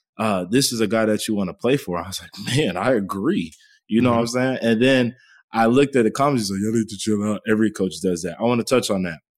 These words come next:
Speaker 1: No, every coach does not do that. Okay. And two, he does way more than that.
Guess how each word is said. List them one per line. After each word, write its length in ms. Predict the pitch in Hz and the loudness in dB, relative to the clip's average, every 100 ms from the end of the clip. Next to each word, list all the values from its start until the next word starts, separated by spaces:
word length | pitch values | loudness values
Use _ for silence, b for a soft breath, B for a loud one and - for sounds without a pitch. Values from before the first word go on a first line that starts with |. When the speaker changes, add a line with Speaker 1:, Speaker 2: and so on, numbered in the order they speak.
| _ | _
Speaker 1:
No, 400 | 95 113 92 98 _ _ _ | 0 2 0 -6 _ _ _
every 240 | 113 117 104 | -2 0 0
coach 300 | - 107 - 101 | 0 -2 -4 -2
does 180 | 123 120 | 0 2
not 320 | 143 123 95 | 2 0 -2
do 100 | 98 | -4
that. 280 | 95 95 110 _ _ _ _ _ | -4 -6 -6 _ _ _ _ _
Okay. 420 | 107 107 113 113 110 b | -2 0 2 2 0 b
And 280 | - 117 101 | -4 -2 -2
two, 500 | - 190 190 110 107 - _ | 0 4 4 4 0 -6 _
he 140 | 190 | -2
does 280 | 165 156 113 | 2 2 2
way 360 | 101 107 156 196 | -2 2 2 2
more 300 | 170 165 143 | 2 2 2
than 200 | 110 120 | 2 2
that. 280 | 170 127 | 0 -2